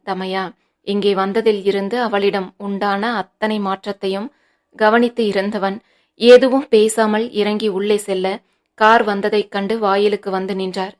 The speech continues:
ஜெயதேவ். அவருக்கு அருகில் கிருபாவும் தமையாவின் அன்னையுமான வளர்மதியும் நின்று இருந்தார்கள். கவலையும்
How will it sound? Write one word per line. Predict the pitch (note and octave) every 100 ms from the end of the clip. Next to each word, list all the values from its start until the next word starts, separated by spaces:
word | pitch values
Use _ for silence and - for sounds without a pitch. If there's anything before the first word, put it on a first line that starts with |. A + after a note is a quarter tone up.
| F#3
ஜெயதேவ். | F#3+ F#3 F#3+ F#3+ F3 _ _ _ _
அவருக்கு | - A#3 B3 B3 A#3
அருகில் | G3+ A3 A3+ A3+
கிருபாவும் | G3+ G3+ G#3+ G#3 G3 G3+ - -
தமையாவின் | G3 G#3 G#3 G3+ G3
அன்னையுமான | F3+ F#3 G#3 G#3 F#3+ F#3+ G#3
வளர்மதியும் | F#3 G3 G3 F#3+ F#3 G3 A3+ _ _ _ _ _ _ _
நின்று | A#3 A#3+ B3 B3
இருந்தார்கள். | G#3+ G3 F#3+ F#3 G3 F#3+ - _ _ _ _ _ _ _ _ _ D5+ D5+ _ D5 D5+ D5 _ _ _ _ _ _ _ _ _
கவலையும் | G3 G3+ G#3 G3+ G#3